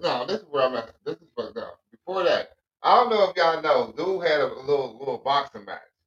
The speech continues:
He beat dude. Like, he, he put the work on dude. Like, I'm,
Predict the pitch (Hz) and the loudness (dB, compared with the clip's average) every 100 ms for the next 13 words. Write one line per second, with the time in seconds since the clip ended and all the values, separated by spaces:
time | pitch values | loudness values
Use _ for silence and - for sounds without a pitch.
0 | _ _ _ _ _ _ _ 190 208 196 | _ _ _ _ _ _ _ -12 -6 -4
1 | 208 - 143 113 - _ _ _ _ _ | -4 -4 -4 -4 -10 _ _ _ _ _
2 | _ _ 123 120 - 175 180 175 180 165 | _ _ -2 0 -2 -8 -12 -12 -8 -10
3 | 156 127 156 - 113 104 - _ _ _ | -4 0 0 0 -6 -8 -16 _ _ _
4 | _ _ _ _ - 139 120 139 | _ _ _ _ 0 2 4 0